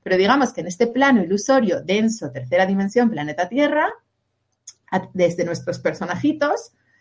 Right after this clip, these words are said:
vivimos diferentes experiencias. Y la vida siempre nos está poniendo delante, digamos que aquello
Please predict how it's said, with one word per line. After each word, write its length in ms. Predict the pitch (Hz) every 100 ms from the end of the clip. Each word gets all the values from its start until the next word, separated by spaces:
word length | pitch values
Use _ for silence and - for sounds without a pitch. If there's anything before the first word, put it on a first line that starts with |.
| _
vivimos 380 | 196 196 202 262
diferentes 480 | 262 196 175 185 190
experiencias. 880 | 190 - 165 135 127 247 311 415 _ _ _ _ _ _
Y 100 | 339
la 140 | 359 359
vida 440 | 359 302 320 415 _ _
siempre 420 | - 262 233 185
nos 160 | 190 190
está 240 | 220 202
poniendo 380 | 190 220 262 302
delante, 460 | 320 339 339 311 330 508 _ _ _ _ _ _ _ _ _ _ _ _ _ _ _ _ _ _ _
digamos 440 | 202 220 233 294 -
que 240 | 262 240
aquello 760 | 208 214 302 320 311 302 466